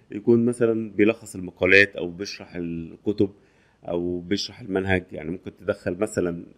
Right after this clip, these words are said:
ف-، كفكرة، آه، كتب المدرسية وتبدأ إن أنت ت-، تشرحها. ممكن تخلي النموذج الآلي يبدأ يبتكر أسئلة ويبدأ إن هو يحط الإجابات، أو ممكن تديله نماذج الأسئلة السابقة وهو يبدأ إن هو يشوف حاجات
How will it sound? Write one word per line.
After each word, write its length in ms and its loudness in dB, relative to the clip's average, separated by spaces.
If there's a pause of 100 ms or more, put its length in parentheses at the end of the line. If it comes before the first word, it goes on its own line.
(320)
ف-، 220 -20
كفكرة، 400 -2 (440)
آه، 120 0
كتب 440 0 (120)
المدرسية 880 2
وتبدأ 440 6
إن 100 4
أنت 180 -2 (200)
ت-، 140 -2 (120)
تشرحها. 560 4 (280)
ممكن 200 -4
تخلي 280 2
النموذج 400 6
الآلي 420 6
يبدأ 340 4
يبتكر 720 2
أسئلة 500 4 (200)
ويبدأ 380 4
إن 140 2
هو 180 6
يحط 280 -4
الإجابات، 440 2 (400)
أو 100 4
ممكن 260 2
تديله 500 6
نماذج 440 6
الأسئلة 340 -2
السابقة 480 0
وهو 360 4
يبدأ 240 0
إن 120 -10
هو 160 2
يشوف 280 -12
حاجات 260 -2